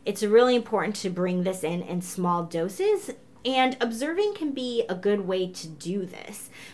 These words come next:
because there are so many different things that we can pick and choose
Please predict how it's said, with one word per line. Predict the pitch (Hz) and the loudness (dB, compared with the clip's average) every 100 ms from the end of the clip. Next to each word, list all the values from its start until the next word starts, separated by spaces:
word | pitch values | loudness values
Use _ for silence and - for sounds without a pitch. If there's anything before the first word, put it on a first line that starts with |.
| - | -6
because | 220 254 254 240 | -6 2 2 4
there | 233 | 4
are | 226 | 4
so | - 262 | 2 0
many | 277 285 240 180 - | 2 2 0 0 -2
different | 180 202 - 208 - | 0 0 -2 -6 -6
things | - 180 185 196 | -4 -2 -2 0
that | 147 | 0
we | 180 | 0
can | - 175 | -4 -6
pick | - 196 - | -4 -6 -4
and | 180 | -6
choose | 170 - 165 170 214 - | -6 -6 -4 -2 -4 -6